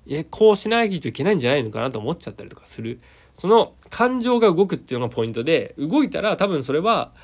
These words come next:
まあ、本物っていうのは、その、一流っていうような意味じゃなくて、全然ね。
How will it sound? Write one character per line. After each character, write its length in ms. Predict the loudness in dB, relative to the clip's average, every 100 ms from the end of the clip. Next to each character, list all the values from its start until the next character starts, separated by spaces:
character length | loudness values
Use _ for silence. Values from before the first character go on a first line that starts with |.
| -20 -20 -6
ま 40 |
あ、 20 | -4
本 220 | -2 -2
物 160 | -2
っ 40 | -2
て 120 | 0
い 40 |
う 40 | 2
の 80 | 4
は、 260 | 2 2
そ 100 | -2
の、 920 | -2 -2 -4 -6 -8 -10 -10 -12 -12 -10
一 240 | 0 2
流 100 | 2
っ 40 |
て 160 | -2 -4
い 160 | -2 2
う 20 |
よ 160 | 4
う 60 | 4
な 60 | 0
意 60 |
味 100 | -6
じ 60 | -8
ゃ 40 |
な 100 | -14
く 60 | -14
て、 320 | -12 -12 -14 _
全 180 | -8 -6
然 140 | -6
ね。 140 | -8